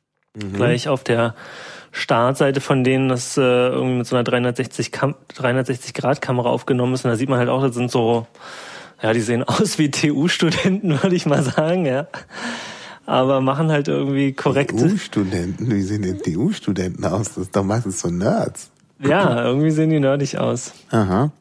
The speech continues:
Speaker 2: Also kannst ja mal gucken, da das Video. Und, ähm,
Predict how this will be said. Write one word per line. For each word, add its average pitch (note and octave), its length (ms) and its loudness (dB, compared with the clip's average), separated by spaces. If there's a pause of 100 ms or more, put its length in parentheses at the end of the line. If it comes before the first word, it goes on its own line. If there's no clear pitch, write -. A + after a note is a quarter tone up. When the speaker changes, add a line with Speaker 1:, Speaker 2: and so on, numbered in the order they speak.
Speaker 2:
Also A#2 260 -2
kannst A#2 220 -2
ja D3+ 80 2
mal C#3+ 140 2
gucken, A#2 360 0
da G#2+ 180 2
das A2+ 280 -4
Video. A#2 300 2
Und, A#2 360 0
ähm, A#2+ 360 2